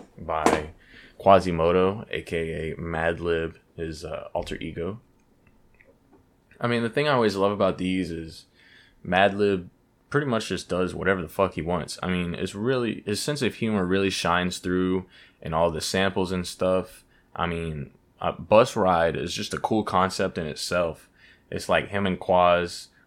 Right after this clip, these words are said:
on a bus, and then there's this homeless dude talking shit. Um,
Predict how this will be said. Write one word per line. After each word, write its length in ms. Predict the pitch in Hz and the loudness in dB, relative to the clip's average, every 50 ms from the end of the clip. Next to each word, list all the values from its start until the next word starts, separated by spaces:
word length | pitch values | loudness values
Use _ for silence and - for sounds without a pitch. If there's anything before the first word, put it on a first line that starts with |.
| _ _ | _ _
on 160 | - - 78 | -10 -8 -8
a 60 | 76 | -8
bus, 480 | 71 69 87 87 90 87 87 85 - - - - | -2 2 4 4 4 4 2 -2 -6 -10 -12 -12
and 140 | 76 76 | -12 -10
then 300 | 78 78 76 76 73 69 - | -8 -8 -8 -8 -10 -8 -4
there's 200 | - 92 92 90 | -2 -2 0 0
this 140 | 95 82 - | -2 -6 -6
homeless 400 | - - 98 98 95 95 90 90 | -4 -4 -2 0 0 -2 -4 -4
dude 360 | 87 92 95 92 92 90 85 | -2 -2 0 0 0 -2 -2
talking 340 | - 95 90 87 95 95 87 | 2 2 2 2 2 -2 -6
shit. 420 | - - - 90 90 90 87 - - _ _ _ _ _ _ _ _ - | -6 -6 -4 -2 -2 -2 -2 -4 -8 _ _ _ _ _ _ _ _ -6
Um, 320 | - 67 65 53 50 - | -6 -4 -4 -6 -8 -8